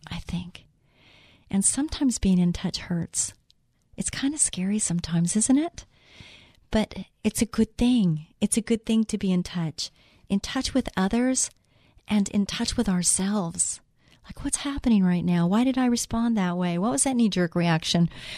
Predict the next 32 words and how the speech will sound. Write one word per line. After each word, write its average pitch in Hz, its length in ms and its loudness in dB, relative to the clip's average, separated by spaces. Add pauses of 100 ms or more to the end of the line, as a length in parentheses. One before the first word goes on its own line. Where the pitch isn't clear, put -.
(120)
What's 330 200 2
the 370 120 2
emotion 240 480 4
I'm 180 160 0
feeling 180 320 2
right 165 200 0
now? 165 380 0 (880)
You 220 160 4
know, 233 220 4
I, 233 160 2 (100)
I 233 100 2
feel 262 360 0
sometimes 180 640 -2
that 185 240 -2 (360)
people 226 320 0
don't 190 220 2
even 185 220 0
know 170 160 0
how 175 160 0
to 170 80 0
put 165 320 -2
a 170 80 0
word 165 540 2
on 165 180 0
a 160 80 -2
feeling. 160 560 -6 (1080)
And 185 260 2
sometimes 196 760 2 (300)
it's - 200 -4 (100)
figuring 202 400 2
that 175 220 0
out, 196 260 0